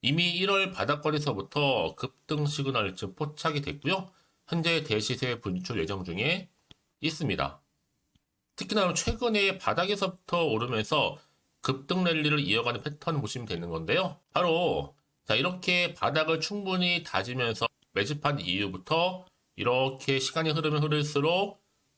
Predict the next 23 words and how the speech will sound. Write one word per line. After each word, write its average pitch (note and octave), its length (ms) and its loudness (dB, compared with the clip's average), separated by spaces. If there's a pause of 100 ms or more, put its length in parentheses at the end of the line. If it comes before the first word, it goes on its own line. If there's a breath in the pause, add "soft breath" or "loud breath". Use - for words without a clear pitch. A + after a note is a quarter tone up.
(360)
오르는, A2 480 0
그 G#2 80 -8
고점을 C#3 460 0
찍는, D#3 400 -2
그래서 G2 200 -4
수익이 E3 560 0
어마어마하게 C#3 1120 2 (180)
크게 F3 280 -2
오른다는 A#2 560 0
거죠. - 380 -4
특히 G3+ 260 -2
여러분 E3+ 480 0 (320)
대표적으로 E3 460 2
보시게 B2 300 0
되면요, G2 600 -2 (560 loud breath)
제2의 D#3+ 600 2
또 A#2+ 160 2
루닛이 F#3 340 2
될 A3 140 2
수도 C#3 240 -4
있는 A#2+ 260 -4
굉장히 B2 440 -2
중요한 C#3 540 0